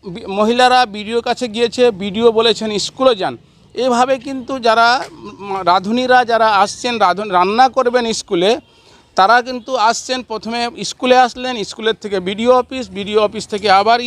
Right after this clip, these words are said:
স্কুলে। এই মাঝখানের মধ্যে এই সমস্যার জন্য তখন একটা পঠন পাঠনের সমস্যা হচ্ছে। তা-,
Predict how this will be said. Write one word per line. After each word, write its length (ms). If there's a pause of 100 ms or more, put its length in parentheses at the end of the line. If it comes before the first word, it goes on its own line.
স্কুলে। 520 (280)
এই 120
মাঝখানের 640
মধ্যে 420
এই 300
সমস্যার 680
জন্য 380 (340)
তখন 180
একটা 240
পঠন 320
পাঠনের 380
সমস্যা 540
হচ্ছে। 440 (440)
তা-, 80